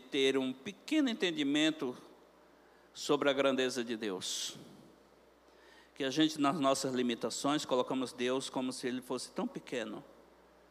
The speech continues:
né? Principalmente quando a gente enfrenta problema, a gente fala: "Ah, será que Deus é capaz de resolvê-lo?" E aí eu fui estudar um pouco sobre a, o universo.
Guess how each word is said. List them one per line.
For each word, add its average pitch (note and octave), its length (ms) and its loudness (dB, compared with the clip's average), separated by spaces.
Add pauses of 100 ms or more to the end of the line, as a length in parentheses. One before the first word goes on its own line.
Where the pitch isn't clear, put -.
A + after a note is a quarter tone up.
(400)
né? B2 180 -6
Principalmente C#3+ 580 0
quando C#3+ 140 2
a C#3+ 60 2
gente C#3+ 160 -2
enfrenta C#3 380 -4
problema, C3 540 -2
a C3 40 -2
gente C3+ 140 -4
fala: C#3+ 280 -2
"Ah, C#3 40 -2
será B2+ 240 -2
que - 120 -6
Deus C3 260 0
é B2+ 80 4
capaz B2 420 0
de A2+ 80 -4
resolvê-lo?" A#2 600 2 (1500)
E C#3 120 0
aí D3 100 8
eu D#3 600 4
fui F3+ 140 0
estudar F3+ 320 0
um F3+ 120 0
pouco F3 340 2
sobre D#3+ 440 6
a, C#3+ 160 6
o D3+ 60 0
universo. D3+ 800 4